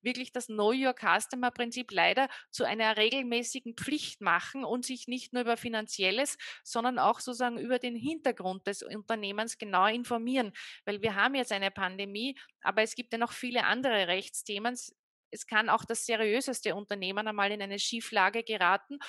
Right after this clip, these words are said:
Und da ist es wichtig, dass Sie wirklich aktuell drauf sind und, äh, da his-,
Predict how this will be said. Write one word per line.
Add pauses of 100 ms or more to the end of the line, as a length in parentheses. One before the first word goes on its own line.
(160)
Und
da
ist
es
wichtig,
dass
Sie
wirklich (220)
aktuell (160)
drauf
sind (300)
und,
äh,
da
his-,